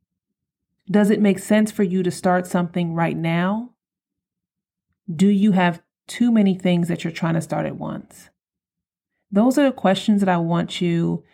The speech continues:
to ask yourself, and then go back into making those lists, and then you can really start to use that to revise and edit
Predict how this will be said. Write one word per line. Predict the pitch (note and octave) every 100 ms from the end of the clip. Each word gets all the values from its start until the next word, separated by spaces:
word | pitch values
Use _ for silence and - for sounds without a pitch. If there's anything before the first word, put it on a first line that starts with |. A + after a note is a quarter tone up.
| _ _
to | - - F3+ F3 E3 E3+ E3+ _ _ _ _ _ _ _ _ A3
ask | C#4+ D4+ A#3
yourself, | G3+ F3 - - - - _ _ _ _ _ _ _ _ _ _ _ _ _ _ _ -
and | G#3
then | G#3 B3
go | C#4
back | A3 G#3 A3+ A#3
into | A3+ A3 A3+ G#3+ G#3 G#3 G#3 - _ -
making | F3+ F#3 G#3
those | G3+ G3+ E3+
lists, | F3 F3+ F#3+ - - -
and | F#3+ F#3 F#3 F3+ F#3 - _ _ _ _ _ _ _
then | F3 G3 A3
you | A3 A3
can | A3 - G3 F#3+ F#3+
really | F3 G3 G#3
start | G3+ G3+
to | G3+
use | E3+ F3 F3
that | F3 F3 - -
to | E3+
revise | F3 E3 D#3+ D#3+ E3+ F3+ F3+
and | E3+ -
edit | - D#3+ E3+ -